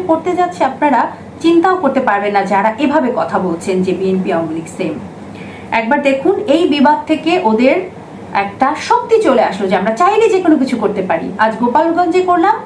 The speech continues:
কাল অন্য জেলাতেও করব। ও এদিকে আপনার, আহ,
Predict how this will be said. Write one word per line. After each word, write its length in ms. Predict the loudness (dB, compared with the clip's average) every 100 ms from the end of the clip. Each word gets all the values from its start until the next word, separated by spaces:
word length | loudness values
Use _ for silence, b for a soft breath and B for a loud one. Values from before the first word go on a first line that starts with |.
| B B
কাল 140 | -2 -2 0
অন্য 320 | 0 2 2
জেলাতেও 420 | 2 2 0 -2 -2
করব। 340 | -6 -6 -8 -10 -12 B B -2
ও 120 | 0 2
এদিকে 420 | 2 2 2 2
আপনার, 560 | 2 0 0 2 4 2
আহ, 400 | -2 -12 -2 -2